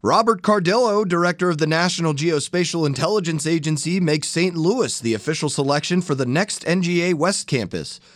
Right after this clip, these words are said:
Four cities were proposed overall. In the record of decision, the agency says the city held an advantage over other options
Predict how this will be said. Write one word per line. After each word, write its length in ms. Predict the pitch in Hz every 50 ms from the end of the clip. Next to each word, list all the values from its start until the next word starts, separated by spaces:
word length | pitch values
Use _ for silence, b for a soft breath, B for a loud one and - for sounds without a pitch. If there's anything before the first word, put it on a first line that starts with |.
| b b b
Four 240 | b 139 156 180 175
cities 380 | - - 180 175 170 156 139
were 140 | 143 151 147
proposed 500 | - - 127 - 156 170 185 160 127 113
overall. 540 | 120 113 101 104 104 104 101 110 143 151 B B B B B B
In 80 | 127 131
the 80 | 131
record 320 | 131 156 165 165 165 156 151
of 80 | 143
decision, 480 | 131 127 120 - 180 196 170 160 147 139
the 160 | 131 135 139
agency 380 | 156 156 151 151 135 - 143 139
says 300 | - - 151 139 127 -
the 120 | 127 123
city 280 | - - 175 160 139 120
held 300 | - 151 156 165 160 147
an 120 | 131 127
advantage 580 | 120 107 104 131 147 165 156 147 131 123 120 127
over 260 | 123 117 117 107 -
other 280 | 156 175 165 135 113
options 420 | 127 156 175 175 - 135 127 117